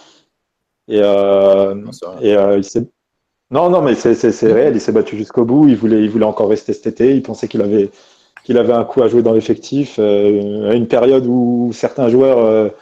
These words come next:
Speaker 1: euh, trouvent, euh, trouvent, euh, trouvent un micro, euh, à chaque déconvenue ou, ou envisagent une porte de sortie rapidement, lui, au moins, il mérite de se battre et, euh,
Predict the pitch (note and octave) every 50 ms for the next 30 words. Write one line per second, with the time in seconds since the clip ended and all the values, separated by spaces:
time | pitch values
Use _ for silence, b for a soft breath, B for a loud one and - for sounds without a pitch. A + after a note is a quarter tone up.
0 | b b b b b b b - A#2 A2+ A2+ A2 A2 A#2 A2+ - - - B2+ A#2+
1 | B2 A#2+ A#2 A2 A2 A2 A2 - - - B2 A#2 A#2 A2+ A2 A2 A2 A2 A2 G#2+
2 | G#2+ - - B2 A#2 A#2+ A#2+ A#2+ A#2+ A#2+ - - - C#3 C3+ C3+ B2+ A#2+ A2+ G#2+
3 | G#2+ G#2+ G#2 G#2 G#2+ G#2 G2+ - - A#2+ A#2+ A#2+ B2 A#2+ - - A#2+ A#2 A#2+ B2+
4 | C3+ C#3 C#3 C#3 C#3 C3 A#2+ A2+ A2 B B B B B B B B2 A2+ A#2 A#2+
5 | A2+ A2+ A#2+ A#2+ A#2 A#2+ A2+ A#2 B2+ A#2 - A#2+ A2+ A#2 A#2+ A2 - - - -
6 | - B2 A2 A2+ - - A#2 A#2 B2+ C#3+ C3+ B2 B2 C3+ C3 B2 A#2 A#2 A#2 A#2+
7 | B2+ C3 A#2+ A2+ A2+ A2+ A2 G#2 G#2 G#2 G2+ G#2+ G2 G2+ G#2+ G#2+ A2+ C3 B2+ -
8 | A#2 G#2+ G2 F#2+ F#2 F#2